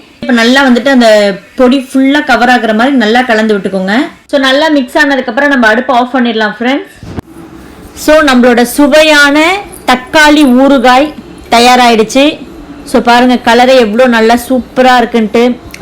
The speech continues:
So, கண்டிப்பா எல்லாரும் ஒரு தடவை ட்ரை பண்ணி பாருங்க. ட்ரை பண்ணி பார்த்துட்டு எப்படி இருந்துச்சுங்கிறத கமெண்ட்ல சொல்லுங்க. So, உங்களுக்கு வேற ஏதாச்சும் டிஷ் வேணும்னாலும் கண்டிப்பா கமெண்ட்ல சொல்லுங்க, நாங்க செய்ய ட்ரை பண்றோம். So, இந்த வீடியோ உங்களுக்கு பிடிச்சிருந்துச்சு அப்படின்னா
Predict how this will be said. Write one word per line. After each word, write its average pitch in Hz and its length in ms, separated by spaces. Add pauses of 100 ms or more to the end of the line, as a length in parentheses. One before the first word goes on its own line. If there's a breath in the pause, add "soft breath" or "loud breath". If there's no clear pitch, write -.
So, 226 60 (120)
கண்டிப்பா 240 400
எல்லாரும் 247 220
ஒரு 220 100
தடவை 247 240
ட்ரை 233 200
பண்ணி 254 240
பாருங்க. 226 360
ட்ரை 240 180
பண்ணி 254 240
பார்த்துட்டு 240 320
எப்படி 226 220
இருந்துச்சுங்கிறத 233 600
கமெண்ட்ல 240 360 (100)
சொல்லுங்க. 220 280 (720 loud breath)
So, - 40 (100)
உங்களுக்கு 233 300
வேற 240 200
ஏதாச்சும் 254 280
டிஷ் 240 220
வேணும்னாலும் 240 420
கண்டிப்பா 226 380
கமெண்ட்ல 226 400
சொல்லுங்க, 220 340
நாங்க 208 160 (140)
செய்ய 214 120 (100)
ட்ரை 214 120 (140)
பண்றோம். 220 360 (1040 loud breath)
So, - 60 (120)
இந்த 269 200
வீடியோ 285 260
உங்களுக்கு 262 320
பிடிச்சிருந்துச்சு 277 560
அப்படின்னா 247 300